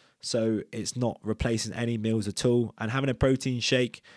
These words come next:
is an easy way to get extra protein into your body, 'cause I know a lot of people struggle to get adequate protein in. And not only that, it a-, helps me add another seven hundred fifty millilitres of drink to my hydration each day.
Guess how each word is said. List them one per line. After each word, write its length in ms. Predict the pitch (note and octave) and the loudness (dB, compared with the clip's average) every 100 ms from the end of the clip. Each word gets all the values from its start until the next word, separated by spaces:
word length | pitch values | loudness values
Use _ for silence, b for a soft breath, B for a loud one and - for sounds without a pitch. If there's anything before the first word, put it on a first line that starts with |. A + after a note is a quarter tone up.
| B | B
is 140 | - A2 | -8 -6
an 100 | - | -2
easy 340 | B2+ B2 B2 | 0 2 0
way 300 | A#2 B2 B2 | 0 2 2
to 120 | B2 A2+ | 0 -2
get 140 | A#2+ | -4
extra 260 | B2 - A2+ | -4 -6 0
protein 400 | B2 A#2 B2 A2+ | 2 0 -4 -4
into 220 | G#2+ A2 | -2 -2
your 80 | G#2+ | -2
body, 320 | A#2 A#2 A#2 | 0 2 0
'cause 140 | - | -2
I 60 | G#2 | -4
know 160 | G#2+ | 0
a 20 | G#2+ | 2
lot 220 | A2 D#3 | 2 2
of 80 | - | 2
people 520 | B2+ A2 A#2 A2+ G#2 B B | 2 0 0 0 -2 B B
struggle 400 | - - B2+ A2 | -6 0 2 2
to 100 | A2 | -2
get 200 | A2 A#2 - | -2 -4 -2
adequate 400 | A2+ G#2+ - - | -4 -2 -4 0
protein 360 | A#2+ A2+ A#2 | 0 0 -2
in. 240 | A2+ A#2 G#2+ - | -4 -4 -8 -8
And 100 | B2 | -4
not 140 | A#2+ | -2
only 160 | A2 A2+ | -2 -2
that, 320 | A2 A#2 - b b - | -2 -2 -4 b b -16
it 140 | - - | -14 -12
a-, 100 | - _ - | -14 _ -4
helps 280 | B2+ G2+ | -2 -2
me 60 | A2 | -4
add 180 | B2 A2+ | -2 -2
another 240 | A2+ A#2 | 0 0
seven 240 | A2 B2+ A2+ | 2 0 0
hundred 260 | A2 A2 | -2 -2
fifty 240 | B2+ A2+ A2+ | -2 -4 -2
millilitres 440 | A#2 A#2 A2+ F#2+ | 0 0 -2 -4
of 80 | G2 | -2
drink 240 | B2 G2+ | -2 -2
to 80 | - | -6
my 180 | A2 G#2+ | -4 -4
hydration 560 | G2+ A#2 B2+ A#2+ - | -2 0 2 0 0
each 180 | A#2+ - | -4 -4
day. 260 | - C3 | 0 0